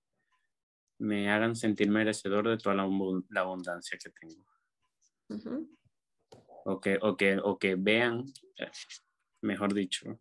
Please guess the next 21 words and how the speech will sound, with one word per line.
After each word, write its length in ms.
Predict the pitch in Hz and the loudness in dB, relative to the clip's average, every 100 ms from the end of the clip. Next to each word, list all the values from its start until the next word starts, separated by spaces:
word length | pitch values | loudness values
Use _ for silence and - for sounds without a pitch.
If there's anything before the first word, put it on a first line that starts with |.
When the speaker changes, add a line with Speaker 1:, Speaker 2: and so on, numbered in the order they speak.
| _ | _
Speaker 1:
que 180 | - 95 | -2 2
vean 260 | 98 110 | 4 6
la 60 | 113 | 6
abundancia 540 | 98 92 87 85 92 | 4 2 -2 -2 -2
que 80 | 87 | -2
tengo. 300 | - - - _ _ _ _ | -4 -8 -10 _ _ _ _
Speaker 2:
Ujú. 460 | 240 226 240 240 247 _ _ _ _ _ _ _ _ _ _ _ | -4 -2 -4 -6 -14 _ _ _ _ _ _ _ _ _ _ _
Ya 380 | - 208 185 202 | -4 0 2 4
la 140 | 214 | 4
ven. 400 | 233 269 262 226 - _ _ _ _ _ _ - - | 6 6 6 2 -6 _ _ _ _ _ _ -12 0
Ya 200 | 196 208 | 4 6
Speaker 1:
Sí. 0 | |
Speaker 2:
están, 500 | 214 - 262 277 226 | 4 6 6 6 4
Speaker 1:
<laughs> 60 | |
Speaker 2:
están 340 | 214 - 220 226 | 2 4 4 6
disponibles 800 | 254 - 233 214 226 226 294 - | 4 4 4 8 8 6 4 2
para 300 | 240 240 240 | 2 2 2
ti. 500 | 285 294 254 247 - | 0 0 -2 -8 -12
<laughs> 640 | 220 - - - 466 - _ _ _ _ _ - - - - - - _ _ _ _ 302 | -12 -12 -10 0 0 0 _ _ _ _ _ -8 -6 -6 -8 -14 -20 _ _ _ _ 0
Ujú. 480 | 233 233 226 415 - - - _ _ _ _ | 2 4 4 4 2 -6 -20 _ _ _ _
Speaker 1:
Sí. 140 | - | -10